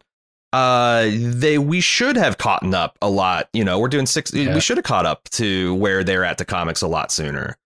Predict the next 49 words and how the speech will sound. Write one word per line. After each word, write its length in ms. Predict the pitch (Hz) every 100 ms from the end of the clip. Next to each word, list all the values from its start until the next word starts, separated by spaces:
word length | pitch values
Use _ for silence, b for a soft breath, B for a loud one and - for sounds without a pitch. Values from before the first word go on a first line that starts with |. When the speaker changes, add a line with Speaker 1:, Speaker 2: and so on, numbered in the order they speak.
| _ _ _ _
Speaker 1:
Uh, 200 | - 110
in 60 | 113
fact, 200 | 196 202
I 80 | 190
think 160 | 254 226
it's 180 | 127
more 160 | 139 160
of, 80 | 139
like, 200 | 131 117
Speaker 2:
Yeah. 400 | 92 110 92 104
Speaker 1:
a, 20 |
a 40 |
comic 340 | - 165 156 156
book 200 | 147 135
was 140 | 120
like 260 | 123 117 -
a 200 | 110 104
com-, 240 | - 117 -
uh, 120 | 107
like, 180 | 101 104
the 80 | 104
time 320 | - 131 131
in 100 | 120
between 300 | 101 131 113
commercial 380 | - 113 107 90
breaks. 560 | 98 90 - - - - _ _ -
It 80 | 98
felt 180 | 135 117
like 200 | 110 -
ten 280 | 151 131
to 100 | 120 - - -
twenty 260 | 139 120
minutes 280 | 117 113 101
of 80 | 95
runtime. 640 | 101 98 92 85 73 67 73 _ _ -
So, 140 | 160
like, 160 | 151 143
yeah, 460 | 175 208 214 180
like, 240 | 156 131 123
they 340 | 156 170 165
really 680 | 135 131 143 147 147 135 127
stretched 460 | - 117 104 -
out 300 | 101 95 95
and 200 | 92 98
really 300 | 110 127 117
belabored 500 | 107 107 101 98 90
the 80 | 85
point 580 | 85 87 85 80 82 -
and, 600 | 92 85 85 85 82 -